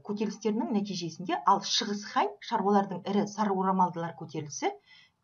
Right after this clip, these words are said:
м, сары орамалдылар көтерілісі жүз сексен төрт-екі жүз төртінші жылдар аралығындағы әскери ақсүйек топтардың күресінің барысында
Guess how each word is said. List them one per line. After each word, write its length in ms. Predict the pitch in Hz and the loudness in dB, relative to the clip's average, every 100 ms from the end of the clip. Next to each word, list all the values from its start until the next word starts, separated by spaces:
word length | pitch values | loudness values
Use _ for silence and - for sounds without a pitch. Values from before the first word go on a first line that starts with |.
| _ _ _ | _ _ _
м, 280 | 165 165 165 | -4 -4 -2
сары 220 | - 208 | 0 0
орамалдылар 640 | 175 175 190 170 170 170 - | 0 0 0 0 -2 -6 -6
көтерілісі 480 | - 160 156 349 403 - - - | -6 -6 -2 -2 -2 -8 -20 -4
жүз 240 | 208 - | -2 -2
сексен 320 | 226 - 202 | -4 2 2
төрт-екі 400 | 226 349 202 202 | 2 -2 -2 0
жүз 120 | 202 - | 0 0
төртінші 320 | 202 185 - | -2 -2 -8
жылдар 240 | 190 180 | -4 -2
аралығындағы 580 | 180 165 165 160 156 147 - - - - _ _ _ _ _ _ | -2 -2 -4 -4 -4 -6 -12 -20 -20 -20 _ _ _ _ _ _
әскери 500 | 202 208 - 220 370 | -4 -4 -2 2 2
ақсүйек 420 | 403 202 - 226 - | 4 0 -2 -6 -2
топтардың 440 | 208 208 185 170 | -4 -2 -6 -6
күресінің 420 | - 185 - 302 | -6 -6 -6 -6
барысында 520 | 180 - - 147 185 | -4 -6 -10 -10 -10